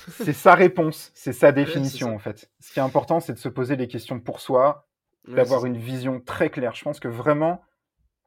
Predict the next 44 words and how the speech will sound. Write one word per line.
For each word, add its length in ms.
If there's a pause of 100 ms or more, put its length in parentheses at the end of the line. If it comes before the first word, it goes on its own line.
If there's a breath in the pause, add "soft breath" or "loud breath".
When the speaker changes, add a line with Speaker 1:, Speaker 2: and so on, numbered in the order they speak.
(220)
Speaker 1:
le 140
plus 300
important, 420
c'est 140
d'avoir 260
une 100
vision 340
très 220
claire 280
sur 420 (680)
comment 360
est-ce 100
que 100
j'ai 120
envie 180
de 60
vivre 220
ma 140
vie, 300
à 100
quoi 300
je 120
veux 80
qu'elle 180
ressemble. 480 (460)
Speaker 2:
Mhm. 300 (340)
Speaker 1:
Et 100
ensuite, 640 (400)
le 200
minimalisme 680
et 20
l'essentialisme 680
sont 260 (100)
que 120
des 260
outils, 320
c'est 80
pour 100
ça 80
qu'on 80
parlait 140
de 60
philosophie 420
pratique, 640